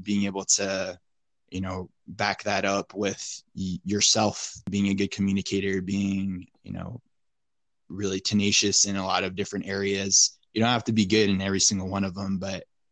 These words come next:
I think to your point, you just have to be able to pique people's interest in you, 'cause they're gonna be working with you. They're gonna be communicating with you on the daily. No one's gonna wanna hire somebody if,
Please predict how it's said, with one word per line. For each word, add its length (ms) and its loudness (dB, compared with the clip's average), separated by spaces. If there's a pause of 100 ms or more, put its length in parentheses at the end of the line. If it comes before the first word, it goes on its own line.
(180)
I 120 -4
think 360 0 (340)
to 100 2
your 160 2
point, 320 2
you 100 4
just 240 4
have 220 -2
to 160 -2
be 180 -2
able 200 -4
to 420 -4 (160)
pique 220 4
people's 340 2
interest 480 2
in 160 -2
you, 360 4 (540)
'cause 140 0
they're 120 6
gonna 200 8
be 140 6
working 360 2
with 220 -8
you. 340 -2
They're 120 -4
gonna 200 -2
be 160 -2
communicating 680 0
with 200 -6
you 180 0
on 180 -4
the 60 -6
daily. 460 0 (640)
No 120 2
one's 160 6
gonna 220 4 (100)
wanna 320 2
hire 340 0
somebody 600 0
if, 80 -10